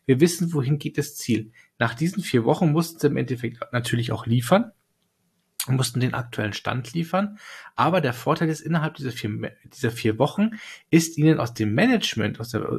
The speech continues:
oder vom Management kein Druck gemacht worden, ähm, oder ähnliches, oder dass sie halt wirklich tatsächlich, ähm, ja, gestört worden wären, sondern das, dem Management war klar, hey,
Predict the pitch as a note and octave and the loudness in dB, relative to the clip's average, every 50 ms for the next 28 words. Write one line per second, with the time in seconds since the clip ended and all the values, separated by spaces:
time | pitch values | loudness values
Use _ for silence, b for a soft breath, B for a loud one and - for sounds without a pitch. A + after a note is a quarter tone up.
0 | - - - - A#2 A2 A#2 - - - E3+ G3 G#3+ G3+ F3 D3 C3 B2 A#2 - | -4 -4 -2 -2 -2 -2 -2 -4 0 4 6 6 8 8 6 6 4 2 0 0
1 | - A#2 A#2+ A#2+ - - G#2 A2+ A2+ - C3 E3 E3 - - E3+ E3+ E3+ D#3+ - | -2 -2 -2 -2 -2 -2 -2 -2 -2 -2 -4 -4 -4 -2 0 0 2 2 0 -2
2 | - _ - D#3 D#3+ D#3+ E3 E3 E3+ E3 E3 B B B B B B B _ - | -6 _ -2 0 0 0 2 2 0 0 -2 B B B B B B B _ 0
3 | - B2 A#2+ B2 B2 B2 B2 B2 A#2+ B2 - - B2+ A#2+ A2 - C3 D#3 F3 E3 | 2 4 6 6 6 6 6 4 4 2 0 0 0 2 2 2 2 2 2 0
4 | - D#3 C#3+ - C3+ C3 B2 B2 A#2+ - B2+ A#2 B2 A#2+ A#2+ C3 C#3 - C#3+ - | 0 -4 -4 -2 -2 -2 -2 -4 -4 -4 -2 0 0 0 -2 -4 -6 -6 -8 -8
5 | - A#2 - - B2+ - - C#3 C3 - - - - - A2+ A2 A2 A2 G#2 G#2+ | -10 -10 -10 -12 -12 -8 -8 -8 -8 -10 -12 -12 -8 -4 -2 -2 -2 -2 -2 -4
6 | A2 A2+ - - - _ _ A2+ B2 B2+ C3 C3+ - - - F#3+ A#3+ A3+ - - | -6 -8 -10 -12 -14 _ _ -8 -6 -6 -4 -6 -4 2 4 4 4 4 0 -2
7 | A#2+ G#2+ G#2+ G#2+ G#2+ G#2 A2 G#2+ G2 F#2 F#2+ G#2+ B B B B B B B B | 0 0 0 0 -2 -2 -2 0 0 0 -2 -6 B B B B B B B B
8 | _ - - C3+ E3+ F3+ D#3 C3 A#2+ - - B2 A2+ A#2+ C3+ D#3+ D#3 D#3 - B2+ | _ 0 2 4 4 4 2 0 -2 -2 -2 0 2 2 2 2 0 0 -2 -6
9 | A#2 A#2+ A#2 A#2 A#2+ - C#3+ D#3+ G3 F3+ - - D#3+ F3+ G#3+ G#3 G#3 | -4 -4 -6 -8 -2 2 4 4 4 4 2 2 2 2 2 0 -2